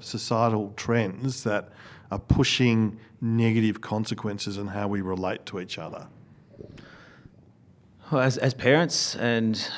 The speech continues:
Speaker 2: I suppose as planners, it's really up to us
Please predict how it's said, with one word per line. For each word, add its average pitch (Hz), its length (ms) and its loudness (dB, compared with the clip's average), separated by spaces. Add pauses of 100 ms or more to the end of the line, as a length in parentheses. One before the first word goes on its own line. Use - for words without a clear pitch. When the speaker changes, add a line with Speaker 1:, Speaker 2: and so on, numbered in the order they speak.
(140)
Speaker 2:
I 110 80 0
suppose 110 340 2
as 90 80 -6
planners, 95 680 -2 (200)
it's - 340 -6
really 98 300 2
up 87 220 -2
to 90 160 -2
us - 460 0